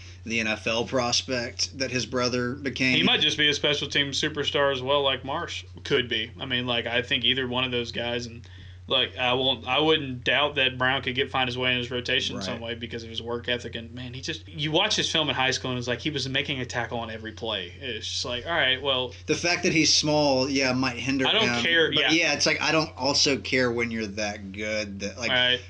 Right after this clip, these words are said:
Speaker 1: uh, this, you know, th-, we, there are plenty of examples of exceptions where guys were not the right size and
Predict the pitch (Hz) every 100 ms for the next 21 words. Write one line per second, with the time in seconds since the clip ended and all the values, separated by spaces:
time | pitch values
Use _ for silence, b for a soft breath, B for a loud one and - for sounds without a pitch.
0 | - 131 131 135 - - 143 110 92 92
1 | 117 139 135 139 143 139 - 156 156 139
2 | 113 113 127 123 113 104 107 101 120 113
3 | 113 101 104 98 104 104 104 107 104 101
4 | 107 95 107 101 98 - 107 101 98 95
5 | - 98 98 98 90